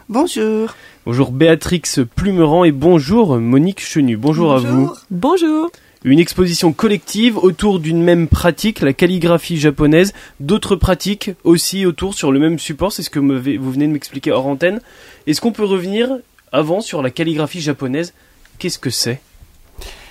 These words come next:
Speaker 1: Alors, calligraphie, c'est, comme calligraphie latine, c'est l'art d'écriture.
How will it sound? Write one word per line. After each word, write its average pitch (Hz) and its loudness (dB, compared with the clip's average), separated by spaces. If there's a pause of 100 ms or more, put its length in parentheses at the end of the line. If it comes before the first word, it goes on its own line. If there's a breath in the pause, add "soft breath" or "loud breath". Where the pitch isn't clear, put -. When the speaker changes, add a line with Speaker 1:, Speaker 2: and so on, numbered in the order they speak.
(520 loud breath)
Speaker 1:
Alors, 175 0
calligraphie, 180 -4
c'est, 156 -4 (300)
comme 180 -2
calligraphie 165 -6
latine, 160 -6
c'est 143 -10
l'art 190 -2
d'écriture. 156 -8